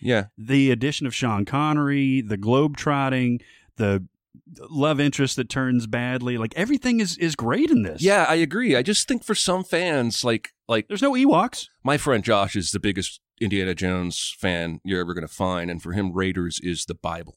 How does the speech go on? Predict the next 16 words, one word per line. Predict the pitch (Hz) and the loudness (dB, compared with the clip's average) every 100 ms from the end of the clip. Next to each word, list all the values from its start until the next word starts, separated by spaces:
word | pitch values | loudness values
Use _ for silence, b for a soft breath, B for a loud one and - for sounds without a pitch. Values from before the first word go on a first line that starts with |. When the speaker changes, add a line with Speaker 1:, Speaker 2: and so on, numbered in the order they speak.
| _ | _
Speaker 1:
right? | 90 80 85 | -10 -10 -4
Raider, | 92 95 92 | -2 0 -2
he, | 101 101 - | -2 -4 -4
of | 90 | -6
course, | 107 107 | -4 -4
he | |
saw | 90 92 | -2 -2
that | 85 80 | -2 -6
one | 85 | -10
first. | - 156 110 - - - b b b - | -4 0 0 0 -6 -14 b b b -8
Again, | 104 82 | -6 -4
maybe | 87 90 90 | -4 -4 -2
that | 90 | -4
plays | - 90 80 | -2 -2 -4
a | |
part. | - 113 90 | -2 0 0